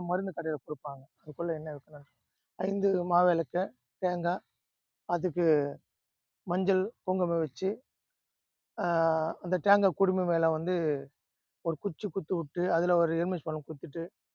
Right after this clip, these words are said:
அது பூ போட்டு அம்பாள் மாதிரி, அதுக்கப்புறம் வந்து பச்சை கலரு ஜாக்கெட் பிட்டு ஒண்ணு வச்சு,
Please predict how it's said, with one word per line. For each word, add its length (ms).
அது 180
பூ 180
போட்டு 300
அம்பாள் 300
மாதிரி, 300
அதுக்கப்புறம் 440
வந்து 180
பச்சை 260
கலரு 380
ஜாக்கெட் 440
பிட்டு 260
ஒண்ணு 180
வச்சு, 360